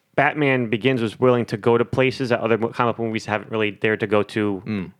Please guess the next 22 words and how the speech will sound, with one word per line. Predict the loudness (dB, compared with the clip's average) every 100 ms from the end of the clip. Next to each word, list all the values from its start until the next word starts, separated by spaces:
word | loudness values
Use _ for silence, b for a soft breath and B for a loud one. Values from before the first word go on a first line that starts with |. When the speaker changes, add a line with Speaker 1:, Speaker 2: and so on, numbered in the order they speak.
| _
Speaker 1:
yet, | 0 2 2
and | 2
that |
was | 2 0 b b b -4
the |
back | -4 2 2 2
alleys. | 2 0 0 -8 -14 -20 _ _ _ _ _ _ _ _ _
That | 0 2
was | 2 0
the |
city, | -6 -4 -4 -2
Gotham, | 0 0 0 -6 -2
all | -2
that | -2
stuff, | -4 -6 -6
you | -6
know, | -4
and | -4
Spawn | 0 2 2 -2 B B B -10
was | 0
also, | 0 2 0 0
I | -8 _ _ _